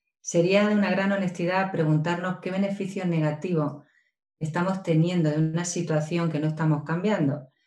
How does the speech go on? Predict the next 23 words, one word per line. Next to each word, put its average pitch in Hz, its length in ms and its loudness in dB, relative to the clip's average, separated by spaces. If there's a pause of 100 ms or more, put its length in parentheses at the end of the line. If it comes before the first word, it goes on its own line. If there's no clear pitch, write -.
(280)
Ejemplo, 156 760 0 (100)
porque 143 160 -10
se 160 140 -2
dice 156 100 -4
mucho, 147 280 0
"Quiero 190 180 0
cambiar, 151 360 0
quiero 156 180 0
mejorar". 143 460 -2
¿De 139 200 0
verdad? 135 500 -4 (520)
Porque 156 240 2
eso 156 180 0
implica 180 480 -2 (180)
cambios 170 380 2
que 175 80 -4
a 160 40 2
lo 156 120 4
mejor 156 240 -2
no 180 140 -2
son 165 260 2
nada 139 300 0
cómodos. 135 720 -2